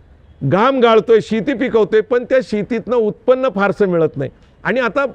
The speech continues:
भविष्याची जी काही चिंता लागलेली आहे मुलांना,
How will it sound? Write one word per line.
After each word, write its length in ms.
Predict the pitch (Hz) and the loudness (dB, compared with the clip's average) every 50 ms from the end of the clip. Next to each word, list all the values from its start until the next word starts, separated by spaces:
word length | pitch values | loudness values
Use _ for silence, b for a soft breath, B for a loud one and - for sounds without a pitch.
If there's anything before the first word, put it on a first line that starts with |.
| - - | -8 -6
भविष्याची 680 | - 147 165 190 233 254 196 - 254 254 247 - 262 277 | -2 0 2 2 2 0 0 0 0 0 0 0 -2 -4
जी 160 | 247 220 254 | -2 -2 -2
काही 180 | 220 - 247 247 | 0 0 0 0
चिंता 440 | 175 - 214 220 220 208 - 254 233 | 0 -2 -2 -2 -2 0 0 2 2
लागलेली 360 | 226 208 202 190 196 190 185 | 2 2 2 2 0 0 2
आहे 100 | 180 170 | 2 0
मुलांना, 480 | 160 160 160 156 151 143 135 131 127 | 0 0 0 0 0 0 -2 -4 -6